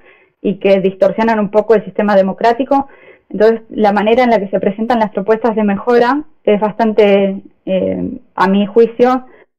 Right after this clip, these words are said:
bastante democrática, entonces a lo mejor se podría tomar algo de eso como para inspirar al proyecto a mejorar también. No sé qué, qué opinan sobre esto. Básicamente, estas son las cuatro preguntas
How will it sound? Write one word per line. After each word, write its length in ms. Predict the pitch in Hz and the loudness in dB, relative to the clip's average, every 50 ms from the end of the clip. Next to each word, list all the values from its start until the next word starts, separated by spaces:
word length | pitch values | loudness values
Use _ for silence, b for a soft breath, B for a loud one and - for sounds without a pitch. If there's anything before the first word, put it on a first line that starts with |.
| _ - | _ -4
bastante 840 | 180 175 160 - - 208 214 208 190 196 202 190 190 190 190 196 185 | -4 -4 -4 0 0 2 2 2 0 2 4 4 4 6 4 2 2
democrática, 720 | 170 190 196 190 190 190 233 262 269 262 262 254 - 254 | 0 0 0 0 0 2 2 2 4 2 0 0 0 0
entonces 320 | 247 226 220 214 214 190 - - | 0 2 0 0 -2 -4 -4 -2
a 80 | 202 202 | 0 0
lo 80 | 202 | 0
mejor 300 | 196 196 - - 220 214 | -2 -4 -2 -2 -4 -2
se 80 | - 185 | -2 0
podría 340 | 202 196 196 202 208 202 - | 0 0 2 2 2 0 0
tomar 240 | 190 190 196 196 | -2 -2 0 2
algo 220 | 202 202 190 196 190 | 2 2 4 4 4
de 140 | 185 190 208 | 4 2 -2
eso 380 | 196 - - 226 214 214 - _ _ _ _ _ _ _ _ - | -6 -6 -4 -4 -4 -4 -6 _ _ _ _ _ _ _ _ -8
como 200 | 190 190 175 - | -6 -6 -2 -2
para 140 | 190 190 | -2 -2
inspirar 360 | 190 185 - 196 208 208 208 214 | -2 -4 -4 0 2 2 2 2
al 120 | 196 196 | 0 0
proyecto 380 | - - - 214 202 202 - 208 | -4 -6 -4 -4 -4 -2 -2 -2
a 40 | |
mejorar 400 | 185 175 - - 185 185 196 202 | -2 -4 -6 -6 -2 -2 -2 -2
también. 440 | - 190 196 190 208 247 269 269 - - _ _ _ _ _ _ _ _ - | -2 -4 -4 -2 -2 -2 -2 -4 -6 -8 _ _ _ _ _ _ _ _ -6
No 140 | - 196 196 | -6 -4 -2
sé 100 | 208 190 | -2 -2
qué, 380 | 196 202 196 190 185 190 180 185 | 2 2 4 4 4 2 0 2
qué 80 | - 202 | 0 -2
opinan 360 | - - 202 202 196 190 196 | 0 0 0 0 0 0 0
sobre 200 | - 185 185 196 | 0 2 2 2
esto. 380 | 196 196 - 233 226 226 220 - | 2 2 2 2 2 0 0 -4
Básicamente, 520 | - 214 214 233 220 226 226 233 247 - - | -4 -2 0 2 2 2 4 4 2 2 2
estas 220 | 262 - 262 254 | 0 0 -2 -2
son 300 | - 233 220 202 190 - - | 0 -2 -2 -2 -4 -8 -8
las 200 | - 196 196 - - | -4 -4 -4 -4 -2
cuatro 300 | - 220 208 208 214 190 | 0 0 2 2 2 2
preguntas 440 | 196 196 190 202 202 190 202 196 | 2 2 2 2 2 0 -2 -2